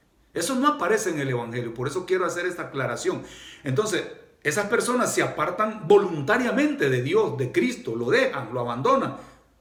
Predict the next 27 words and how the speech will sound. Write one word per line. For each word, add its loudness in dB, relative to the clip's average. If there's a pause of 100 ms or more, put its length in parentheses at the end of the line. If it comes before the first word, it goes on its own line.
(320)
Como -4 (280)
quitarse, 2
de, 0
de, -4
digamos -2
así, -4 (320)
una -2
ropa, 0
una -2
vestimenta 0
de 2
salvación -2
limpia, -4 (160)
fina, -4 (160)
blanca -2
y -6
resplandeciente, -4
y -6
se -4
la -4
quitan -2 (400)
por 4
el 2
traje 2
anterior, 2
inmundo, 0
sucio, -4